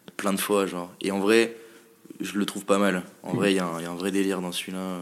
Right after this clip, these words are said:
Speaker 1: le refrain, il
Speaker 2: Bah, c'est marrant que tu dis ça parce que moi, c'est vraiment un son que je kiffe à fond, mais tu demandes à quelqu'un de citer dix titres de P N L, il va... je pense pas qu'il va te citer Rebenga.
Speaker 1: C'est vrai, mais je sais pas, genre, il y a ce refrain, après,
Speaker 2: Oui.
Speaker 1: c'est peut-être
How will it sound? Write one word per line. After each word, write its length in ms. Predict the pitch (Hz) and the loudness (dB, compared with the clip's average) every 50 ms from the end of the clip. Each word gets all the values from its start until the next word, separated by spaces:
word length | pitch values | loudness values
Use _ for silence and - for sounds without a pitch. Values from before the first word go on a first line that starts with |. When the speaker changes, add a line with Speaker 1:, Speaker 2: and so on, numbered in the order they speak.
| 85 85 | -10 -10
Speaker 1:
le 80 | 85 | -8
refrain, 440 | 85 87 85 - - - 92 90 90 85 | -6 -6 -6 -8 -8 -10 -10 -10 -10 -10
il 460 | 82 - - - _ - - - - | -12 -14 -18 -20 _ -20 -8 4 6
Speaker 2:
Bah, 100 | 113 117 | 8 8
c'est 160 | 113 - - | 8 8 6
marrant 200 | 117 127 156 190 196 | 8 8 10 10 8
que 20 | - | 8
tu 40 | - | 6
dis 80 | 113 | 4
ça 160 | 110 - 190 196 | 6 8 6 8
parce 240 | - 107 101 - | 8 8 8 8
que 460 | - - 104 98 98 98 98 95 95 92 | 6 6 8 10 10 10 10 10 8 8
moi, 200 | 95 110 139 156 | 6 6 6 6
c'est 140 | - - | 6 6
vraiment 140 | 107 113 120 | 4 4 4
un 20 | 120 | 2
son 160 | - - 143 | 2 2 2
que 60 | 113 | 2
je 60 | 98 | 2
kiffe 220 | - - - - 104 | 0 -2 0 2 2
à 60 | 92 | 2
fond, 240 | - - - 160 165 | 2 2 2 4 4
mais 260 | 139 101 95 98 95 - - _ | 6 6 6 4 2 0 -6 _
tu 120 | - - 104 | -8 -4 0
demandes 240 | 101 110 120 113 101 | 2 2 4 6 6
à 140 | 95 95 | 6 6
quelqu'un 340 | 95 - 104 - - 120 120 | 6 4 4 4 6 4 4
de 60 | 120 | 4
citer 240 | 117 - - - 98 | 2 2 2 2 2
dix 180 | 95 95 107 107 | 2 2 0 0
titres 260 | - - 143 - - | -2 -2 -4 -2 2
de 100 | - 104 | 2 2
P 200 | 98 - - 90 | 2 4 4 4
N 100 | 92 104 | 4 4
L, 120 | 127 131 | 4 2
il 80 | 107 92 | 2 2
va... 160 | - - - - - | 0 0 -2 -2 -2
je 80 | - - | -4 -4
pense 160 | - 104 - | -4 -2 0
pas 100 | - 135 | 0 0
qu'il 160 | 127 - 98 | 2 4 4
va 60 | 92 | 4
te 60 | 92 - | 4 4
citer 180 | - - 104 | 2 2 2
Rebenga. 460 | 92 101 92 85 92 95 101 117 127 139 - - - | 2 2 2 0 0 0 0 -2 -4 -6 -6 -10 -8
Speaker 1:
C'est 240 | 165 151 151 139 143 147 | -6 -2 2 4 4 4
vrai, 340 | 139 131 135 139 143 143 | 4 6 6 8 8 8
mais 320 | 131 120 113 110 110 110 110 | 8 6 4 4 4 4 2
je 60 | 156 - - | 2 2 2
sais 100 | 131 123 | 4 6
pas, 200 | 143 147 147 143 | 8 10 10 10
genre, 220 | 113 117 104 104 | 8 6 2 2
il 60 | 104 | 2
y 40 | 104 | 2
a 640 | 104 101 104 101 101 101 101 104 104 101 101 104 | 4 4 4 4 4 4 4 4 4 4 4 4
ce 220 | 101 - - - 113 | 2 0 0 2 2
refrain, 840 | 107 101 101 107 117 120 113 - - - 135 135 135 135 135 131 123 | 2 2 4 2 2 2 2 0 0 2 2 4 6 6 6 6 6
après, 120 | 113 113 110 | 6 6 6
Speaker 2:
Oui. 120 | 110 110 104 | 6 6 4
Speaker 1:
c'est 100 | - - | 2 -2
peut-être 220 | - 107 - - | -4 -4 -6 -6